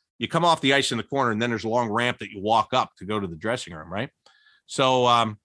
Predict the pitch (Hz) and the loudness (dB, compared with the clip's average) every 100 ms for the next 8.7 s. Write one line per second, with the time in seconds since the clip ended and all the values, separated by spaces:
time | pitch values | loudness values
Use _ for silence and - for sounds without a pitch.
0 | _ _ _ _ - 180 208 180 202 - | _ _ _ _ -2 0 2 2 0 0
1 | 170 151 123 120 95 95 143 - _ 110 | 0 0 -2 -4 -4 -4 -6 -10 _ -6
2 | 110 113 - 113 135 151 - 92 85 101 | -4 -4 -6 -4 -2 -2 -4 -6 -6 -8
3 | _ _ _ _ - 113 - 185 - - | _ _ _ _ -8 -8 -2 -2 0 -2
4 | - 180 165 165 190 170 160 151 131 120 | 4 4 6 4 2 0 0 2 2 0
5 | - - - - 117 170 190 202 175 - | -6 -20 -12 -6 0 4 4 2 -2 2
6 | 151 151 135 120 98 95 - _ _ _ | 4 4 2 0 -2 -6 -8 _ _ _
7 | _ _ - 117 135 147 175 151 127 135 | _ _ -4 -2 2 2 2 -2 2 2
8 | 131 123 - 101 104 92 | 2 -2 -4 -4 -4 -4